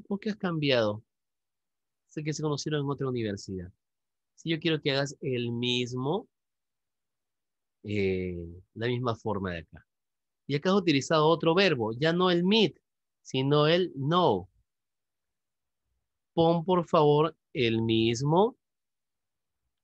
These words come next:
este, complemento.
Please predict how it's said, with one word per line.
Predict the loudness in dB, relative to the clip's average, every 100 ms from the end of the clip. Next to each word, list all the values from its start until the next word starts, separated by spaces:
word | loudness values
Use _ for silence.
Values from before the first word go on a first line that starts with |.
| _ -6
este, | -4 -4 -8 -8 -6 -4 -6 -8 -12 -18 _ _ _ _ _ _ _ _ _ _ _ _
complemento. | -2 2 2 2 -2